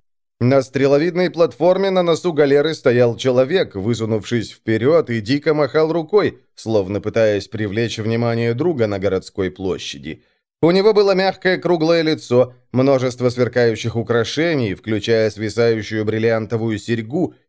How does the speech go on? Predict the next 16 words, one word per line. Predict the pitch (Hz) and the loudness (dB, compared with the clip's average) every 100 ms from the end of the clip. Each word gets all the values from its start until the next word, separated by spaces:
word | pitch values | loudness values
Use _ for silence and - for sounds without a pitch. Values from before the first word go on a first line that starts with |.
| - | -2
и | 139 | 0
небрежная | 156 160 180 185 165 170 | 0 0 0 0 0 -2
копна | 165 160 139 160 156 | 0 0 0 0 0
вьющихся | 127 131 139 127 120 - 120 | 0 0 -2 -2 -6 -4 -2
золотистых | 110 110 82 87 80 92 90 | 0 0 -2 -6 -10 -8 -6
волос. | 107 131 107 - - - _ _ _ _ _ _ _ | -2 -2 -2 -10 -20 -20 _ _ _ _ _ _ _
«Я | - 117 123 214 320 | -4 -2 2 4 4
могу | 330 302 226 277 | 4 2 4 2
только | 269 262 254 - 233 220 | 4 2 2 4 4 4
извиниться | 180 202 208 214 277 311 - 262 262 247 | 2 2 4 4 2 0 -2 2 4 4
за | 233 220 | 4 2
всю | 175 208 | 0 2
эту | 202 190 185 | 2 2 2
историю | 170 - 208 190 185 | 2 2 2 4 2
с | 170 | 0
таранами, | - 170 170 202 214 202 175 160 123 107 | 2 2 4 2 2 0 0 2 2 0